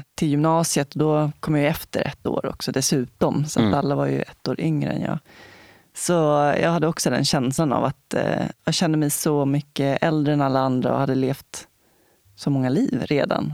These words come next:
Speaker 2: Ja.
Speaker 1: i så ung ålder.
Speaker 2: Men en grej jag har lärt mig nu var att jag tror faktiskt att många var mycket mognare också. För det var ju liksom, man, gymnasiet var ju också en väldigt konstig tid, liksom. Alltså att många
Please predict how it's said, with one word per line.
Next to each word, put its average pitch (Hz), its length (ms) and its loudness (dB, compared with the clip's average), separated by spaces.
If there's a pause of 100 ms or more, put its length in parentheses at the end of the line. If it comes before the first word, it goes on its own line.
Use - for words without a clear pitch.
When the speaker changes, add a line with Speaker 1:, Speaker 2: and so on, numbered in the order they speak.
(120)
Speaker 2:
Ja. 127 320 0 (320)
Speaker 1:
i - 180 -6
så - 160 -4
ung - 260 -4
ålder. - 240 -10
Speaker 2:
Men 139 220 2 (200)
en 160 140 2
grej 165 140 2
jag 143 60 4
har 127 40 2
lärt 123 280 0
mig 117 100 2
nu 147 240 2 (400)
var - 140 0
att 123 100 -6
jag - 180 -6
tror 269 500 0
faktiskt - 560 -8
att - 80 -8
många 107 640 0
var 160 480 0
mycket 160 260 0
mognare 117 560 0
också. 139 380 -4 (920)
För 131 100 -2
det 139 80 2
var 170 140 2
ju 139 80 2
liksom, 131 260 0
man, 147 280 0 (360)
gymnasiet 147 680 0
var 151 100 2
ju 160 60 2
också 156 220 -2
en 131 40 2
väldigt 120 240 -2
konstig 123 520 -4
tid, 160 480 0
liksom. - 360 -4
Alltså 113 180 -4
att 110 160 -6
många 113 440 2